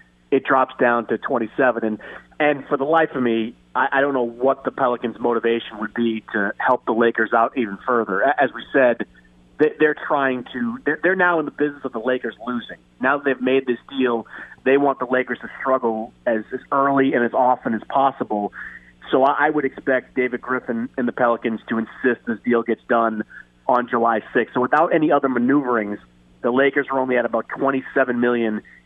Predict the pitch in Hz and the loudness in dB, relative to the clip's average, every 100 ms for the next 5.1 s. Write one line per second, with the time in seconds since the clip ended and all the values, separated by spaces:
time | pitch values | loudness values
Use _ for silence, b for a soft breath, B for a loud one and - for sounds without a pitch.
0 | - 123 120 135 131 - 113 107 139 151 | -6 -4 2 2 2 -2 -4 -2 -2 0
1 | 165 165 165 - B B _ - - - | 2 2 2 -2 B B _ -10 -6 -2
2 | 165 180 220 277 151 131 123 139 - - | 0 2 0 0 0 0 2 0 -2 -2
3 | 151 131 - 127 123 113 113 117 123 92 | 0 0 -2 -2 -2 -6 -4 -2 -2 -4
4 | - 139 254 202 143 120 113 131 143 120 | -4 -2 -2 -6 -4 -4 0 0 0 -4